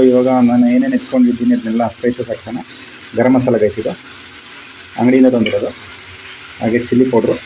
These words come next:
ನೋಡ್ಕೊಂಡು ಹಾಕೊಳ್ಳಿ ಚಿಲ್ಲಿ ಪೌಡ್ರು ನಿಮಗೆ ಎಷ್ಟು ಬೇಕು ಅಷ್ಟು. ಅದ್ರ ಜೊತೆಗೆ ಚಿಕನ್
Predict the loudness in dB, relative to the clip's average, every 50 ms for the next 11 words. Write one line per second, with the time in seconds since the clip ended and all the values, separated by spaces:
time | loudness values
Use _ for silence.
0 | -16 -18 -18 -18 -18 -18 -16 -16 -16 -16 -16 -16 -16 -16 -16 -18 -8 -4 -2 0
1 | 2 2 2 2 2 2 0 0 0 -2 -2 0 0 -2 -2 -4 -2 -2 -2 0
2 | 0 0 -2 -4 -4 -6 -6 -6 -6 -6 -8 -10 -10 -10 -10 -10 -10 -8 -8 -8
3 | -8 -10 -14 -18 -18 -18 -18 -18 -18 -18 -18 -18 -18 -10 -6 -4 0 2 2 2
4 | 2 2 0 0 0 0 2 4 4